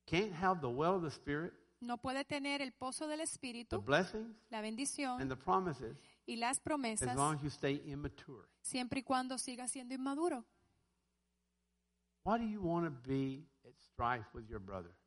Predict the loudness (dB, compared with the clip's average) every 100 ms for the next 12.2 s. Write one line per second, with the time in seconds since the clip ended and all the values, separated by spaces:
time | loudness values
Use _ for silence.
0 | _ -2 -2 0 2 4 4 2 0 0
1 | 0 0 0 0 0 0 -2 -4 -6 -4
2 | -4 -4 -4 -6 -8 _ _ 2 4 4
3 | 2 0 -2 -4 -10 -14 -18 _ _ 0
4 | 0 2 0 2 0 0 -2 -4 -4 -4
5 | 0 4 6 8 6 4 -2 -6 -16 -18
6 | _ _ _ 0 2 2 0 -2 0 0
7 | 0 0 -2 -2 -4 -2 -4 -8 -10 -6
8 | 2 2 4 0 -2 -10 -20 _ _ _
9 | _ _ _ _ -6 -2 0 2 2 2
10 | 0 0 2 6 6 6 4 2 2 2
11 | 0 -4 -8 0 4 4 4 0 4 4
12 | 2